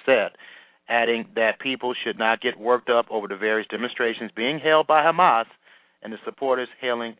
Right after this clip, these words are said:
victory. "The results will speak for themselves," says Gantz. And if we look at this prophecy again, it does say that the Jews will win in the end.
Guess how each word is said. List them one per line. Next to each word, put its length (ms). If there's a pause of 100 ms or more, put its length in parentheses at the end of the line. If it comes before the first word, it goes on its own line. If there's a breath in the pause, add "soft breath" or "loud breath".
(160)
victory. 420
"The 140
results 420
will 120
speak 260
for 80
themselves," 560
says 240
Gantz. 260
And 120
if 80
we 180 (400 loud breath)
look 180
at 120
this 260
prophecy 640
again, 340
it 120
does 260 (160)
say 380
that 180
the 80 (140)
Jews 440 (600)
will 240
win 320
in 80
the 180
end. 200